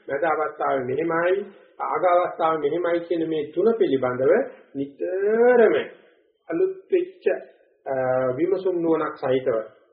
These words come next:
නිතරම උණු උණුවේ තියාගෙන හිටියේ නැත්නම් ඒ ඒ අසුරු කරන අනික් අත්තන්ට මේ අවශ්‍ය කරන ගැම්ම,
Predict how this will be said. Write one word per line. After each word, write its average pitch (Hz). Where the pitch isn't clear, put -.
නිතරම 196
උණු 185
උණුවේ 190
තියාගෙන 170
හිටියේ 143
නැත්නම් 208
ඒ 135
ඒ 147
අසුරු -
කරන 156
අනික් 139
අත්තන්ට 143
මේ 143
අවශ්‍ය 135
කරන 147
ගැම්ම, 147